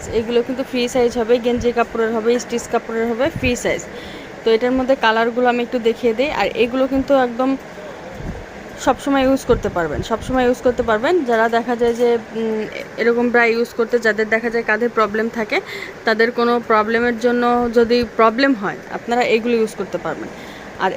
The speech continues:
এটার প্রাইস থাকবে হচ্ছে সাড়ে পাঁচশো টাকা করে। তো আমি কালারগুলো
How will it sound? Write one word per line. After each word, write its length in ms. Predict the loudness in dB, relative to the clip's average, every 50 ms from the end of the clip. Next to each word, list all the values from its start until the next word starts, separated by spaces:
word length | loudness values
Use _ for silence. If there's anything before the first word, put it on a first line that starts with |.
| 2
এটার 180 | 2 2 2 2 2
প্রাইস 200 | 2 2 2 2 0 0
থাকবে 220 | -2 0 2 0 2 2
হচ্ছে 220 | 0 -2 -2 -4 -4 0
সাড়ে 180 | 2 2 2 2 0
পাঁচশো 220 | 0 -2 -2 -4 -4 -4
টাকা 160 | -4 -4 -6 -6 -8
করে। 160 | -10 -10 -10 -10 -12 -12 -12 -10 -10 -8
তো 60 | -6 -4
আমি 100 | -4 -4 -2 0
কালারগুলো 380 | 0 2 2 2 0 0 0 2